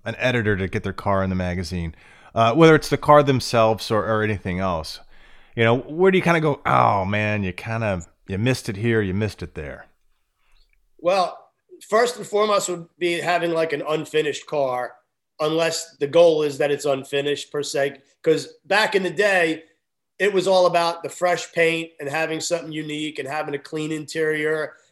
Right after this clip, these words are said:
Speaker 2: But now with, like, you know, the patina look,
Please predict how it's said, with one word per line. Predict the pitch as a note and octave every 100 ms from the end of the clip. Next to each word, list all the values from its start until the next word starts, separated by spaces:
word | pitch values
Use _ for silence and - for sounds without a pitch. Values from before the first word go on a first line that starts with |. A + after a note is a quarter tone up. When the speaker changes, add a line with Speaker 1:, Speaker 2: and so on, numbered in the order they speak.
| _ _ _
Speaker 2:
But | E3 D#3
now | F#3 F#3
with, | F3 E3+ E3
like, | D#3 D#3
you | E3
know, | E3 D#3
the | D3
patina | - C#3+ - G3+ G3+ D#3+
look, | D3 C#3+ C3+